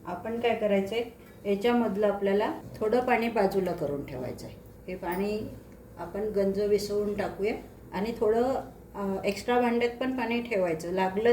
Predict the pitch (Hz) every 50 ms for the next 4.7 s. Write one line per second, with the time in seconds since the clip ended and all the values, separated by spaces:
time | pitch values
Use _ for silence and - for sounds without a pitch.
0 | 233 254 262 269 269 220 170 165 180 175 175 - 240 254 262 233 196 180 - -
1 | 240 233 233 220 196 170 160 151 165 - - 185 - 214 214 220 226 233 - -
2 | 196 202 208 220 226 240 233 196 214 220 269 320 - - - - - 208 214 214
3 | 214 - - - - 220 202 - 233 233 226 220 220 - 262 320 - - - -
4 | - - 226 214 190 - - 151 147 - - 131 135